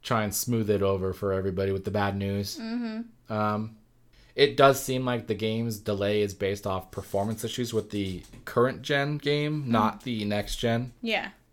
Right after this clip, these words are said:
Speaker 1: 'Cause Pap Business reported that C D Projekt Red C E O Adam Kaczynski, uh, gave further details on a conference call,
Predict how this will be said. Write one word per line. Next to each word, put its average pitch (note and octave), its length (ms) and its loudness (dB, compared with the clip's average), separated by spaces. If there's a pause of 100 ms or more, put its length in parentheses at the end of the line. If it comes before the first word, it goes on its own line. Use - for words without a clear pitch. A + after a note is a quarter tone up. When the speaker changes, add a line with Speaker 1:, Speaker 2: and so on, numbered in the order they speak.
(160)
Speaker 1:
'Cause - 160 -2
Pap A2 420 0
Business A2+ 680 -2
reported G#2+ 540 0
that G2 240 -2
C - 160 -4
D A#2+ 120 -2
Projekt A#2+ 360 0
Red G#2+ 240 0
C A#2 320 -6
E A2 80 2
O G#2+ 160 -2
Adam A#2 560 0 (140)
Kaczynski, A2 720 -4 (580)
uh, G2 200 -2
gave G2 240 -4
further B2+ 260 2
details G#2+ 500 -2
on G2+ 120 -2
a F#2 40 -4
conference G2+ 480 -4
call, G#2 540 -2